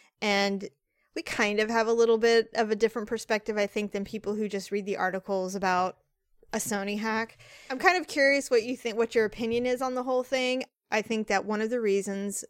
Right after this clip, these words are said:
that, um, Sony caved and pulled this movie, and I'm sure I'm not alone in this opinion, is that I think that they were seeing that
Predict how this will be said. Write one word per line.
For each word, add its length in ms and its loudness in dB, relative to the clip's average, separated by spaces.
that, 560 -4
um, 320 -8
Sony 340 -6
caved 500 -12
and 120 -8
pulled 220 -4
this 180 -10
movie, 520 -8
and 120 0
I'm 80 0
sure 180 -2
I'm 120 -2
not 140 -4
alone 260 -4
in 60 -8
this 160 -12
opinion, 540 -10
is 180 0
that 260 2
I 80 0
think 260 -4
that 160 -8
they 160 6
were 300 8
seeing 680 0
that 300 2